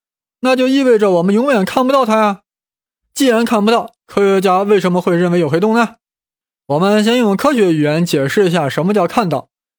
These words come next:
啊，比如说你在黑暗中，我是看不到你的，但是我用手电筒呀，照射你的时候就看到了。科学的语言就是光子打到了你的身上，反射了回来，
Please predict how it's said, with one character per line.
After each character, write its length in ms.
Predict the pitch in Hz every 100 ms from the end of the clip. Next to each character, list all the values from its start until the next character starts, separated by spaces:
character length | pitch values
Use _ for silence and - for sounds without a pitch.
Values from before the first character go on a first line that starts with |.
| _ _ _ _
啊， 200 | 151 143
比 140 | 147
如 180 | 185 220
说 260 | 208 214 -
你 140 | 156
在 160 | 151 175
黑 160 | 233 262
暗 160 | 160
中， 200 | 143 143 _ _ _ _
我 160 | - 147
是 140 | 185
看 220 | 180 196 185
不 60 |
到 100 | 180
你 100 | 170
的， 260 | 170 196 - _ _ _ _ _ _ _
但 180 | 208 214
是 80 | 208
我 140 | 170
用 160 | 202 214
手 200 | - 147
电 220 | 208 214
筒 180 | 151 131
呀， 300 | 147 143 - _ _ _
照 220 | 277 233
射 240 | 170 175 143
你 160 | 143
的 120 | 139 139
时 80 | 160
候 300 | 170 160 _ _ _
就 100 | -
看 160 | 165 175
到 180 | 170 175
了。 200 | 185 - _ _ _ _ _
科 220 | - 214
学 140 | 196
的 80 | 175
语 120 | 160
言 200 | 143 147
就 160 | 185 180
是 240 | 185 160 _ _ _
光 320 | 208 220 220
子 160 | 202 180
打 160 | 170 147
到 140 | 175
了 140 | 170
你 100 | 151
的 120 | 143 156
身 140 | 185
上， 220 | 185 147 _
反 260 | - 143 143
射 140 | 190
了 80 | 170
回 120 | 156
来， 240 | 151 160